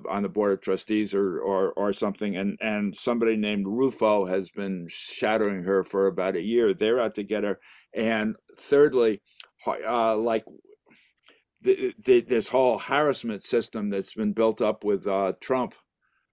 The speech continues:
uh, has gone after her too. Uh, she's, she, she's gotten, uh, uh, uh, all kinds of threats and stuff that, that, uh, can,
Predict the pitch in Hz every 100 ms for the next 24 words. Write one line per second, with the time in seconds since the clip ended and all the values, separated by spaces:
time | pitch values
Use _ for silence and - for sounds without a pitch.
0 | _ - 104 104 101 98 82 101 110 110
1 | 101 113 113 110 104 107 113 113 - 143
2 | 123 - - 107 110 101 101 98 - 120
3 | 104 - 107 110 - 113 110 117 107 110
4 | 104 107 104 - 107 107 101 - 95 104
5 | 90 - 120 120 117 117 107 92 - 135
6 | 123 107 98 104 101 - - 95 - 101
7 | 104 101 - _ _ - - _ _ _
8 | _ - 62 71 113 110 104 120 113